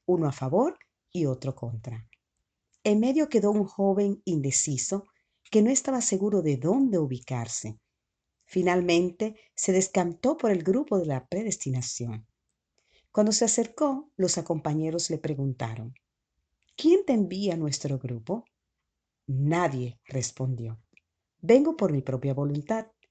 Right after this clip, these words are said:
A los que los partidarios de la predestinación le respondieron, "¿Por tu propia voluntad? No,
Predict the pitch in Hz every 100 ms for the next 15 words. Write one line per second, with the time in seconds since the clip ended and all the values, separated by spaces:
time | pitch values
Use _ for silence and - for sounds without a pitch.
0 | _ _ _ _ 180 185 196 190 185 190
1 | 185 185 190 247 285 277 196 160 160 165
2 | 170 165 156 - 185 196 190 156 - 139
3 | 127 123 120 120 110 _ _ _ _ _
4 | _ 165 165 160 139 - 143 147 156 135
5 | 131 127 123 113 143 170 - _ _ _
6 | _ _ _ _ 143 156 139 107